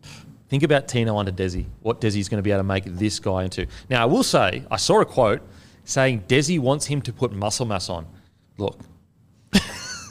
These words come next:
that is ridiculous in my opinion. Maybe it's a, a throw-off by Desi, I don't know. But if there's one bloke in the entire N R L that doesn't need to put size on, it's Tino. What? If anything, trim him down. Get him the eighty minutes.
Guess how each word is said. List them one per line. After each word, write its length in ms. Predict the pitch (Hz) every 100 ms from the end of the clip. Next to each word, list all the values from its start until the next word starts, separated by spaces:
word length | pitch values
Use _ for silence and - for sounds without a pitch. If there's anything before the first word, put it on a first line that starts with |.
| 123
that 180 | 170
is 220 | 214 180 131
ridiculous 560 | 113 95 101 95 92
in 60 | 95
my 140 | 92
opinion. 360 | 87 104 113 147 - _ _ _ _ _ _ _ -
Maybe 300 | 165 196 190
it's 160 | -
a, 220 | 156 131 120
a 80 | 110
throw-off 500 | - 127 135 160 -
by 160 | 160 156
Desi, 320 | 180 180 160
I 80 | 151
don't 160 | 131
know. 320 | 120 104 95
But 220 | - 127 131
if 80 |
there's 160 | 135 120
one 320 | 120 143 160
bloke 320 | 143 127 120
in 100 | 123
the 80 | 113
entire 360 | 104 - 117 117
N 40 |
R 40 | 113
L 120 | 107
that 200 | 98 90
doesn't 320 | 95 101 113
need 220 | 104 101 95
to 60 |
put 200 | - 113
size 300 | - 95 104
on, 240 | 135 185 202 - _ _ _ _
it's 160 | 127 -
Tino. 460 | - 156 190 143 - - _ _ _ _ _ _ _ _ -
What? 360 | 190 247 - - - - _ _ -
If 160 | - 151
anything, 480 | 220 175 113 104 - -
trim 200 | - 196
him 120 | 113
down. 340 | 113 175 139
Get 160 | 73 165
him 80 | 160
the 100 | 127
eighty 200 | 131 107
minutes. 400 | 135 202 -